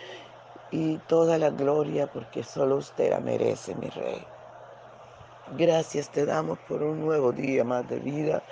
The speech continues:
por permitirnos ver, Señor, este nuevo día.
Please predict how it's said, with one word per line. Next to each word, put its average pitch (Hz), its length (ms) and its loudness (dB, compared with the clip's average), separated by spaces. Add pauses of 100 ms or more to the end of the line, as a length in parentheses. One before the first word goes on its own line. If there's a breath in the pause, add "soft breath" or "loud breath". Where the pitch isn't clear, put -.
(480 loud breath)
por 175 140 6
permitirnos 202 1000 2
ver, - 320 4
Señor, 160 500 -2
este - 240 -2
nuevo 143 300 2
día. 156 500 -2